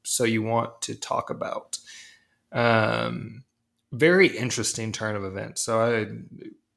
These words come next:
context, um, this account kind of got created out of the blue partway through twenty twenty, if I remember correctly. Um, and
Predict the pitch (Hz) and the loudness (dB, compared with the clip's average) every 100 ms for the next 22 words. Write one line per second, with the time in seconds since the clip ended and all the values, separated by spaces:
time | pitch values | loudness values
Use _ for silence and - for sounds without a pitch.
0 | _ _ 156 127 135 117 - - - 123 | _ _ 2 4 4 0 -2 -10 -6 -2
1 | 117 113 110 110 - 120 123 - - 127 | 0 0 -2 -6 -8 -2 -2 -2 -2 0
2 | 117 - _ _ 135 135 107 107 - - | 0 -4 _ _ -4 -2 -2 -4 -6 -8
3 | 113 104 110 110 110 110 - _ _ _ | -4 0 0 2 0 -2 -12 _ _ _
4 | _ - 117 120 101 95 95 101 107 101 | _ 0 4 4 0 -4 -4 2 4 4
5 | - 104 - 107 - 113 107 - 110 104 | 0 -2 0 -4 -6 -8 -8 -6 -6 -6
6 | - 110 - 110 113 113 - 117 - - | -6 -4 -4 -6 -6 -6 -4 -6 -6 -8
7 | - - 110 - - _ _ - 117 107 | -6 -6 -8 -10 -20 _ _ 0 4 4
8 | 107 - - 110 _ _ _ _ _ _ | 4 -2 -6 -10 _ _ _ _ _ _
9 | - - - 135 127 123 110 | -14 -12 0 4 6 4 0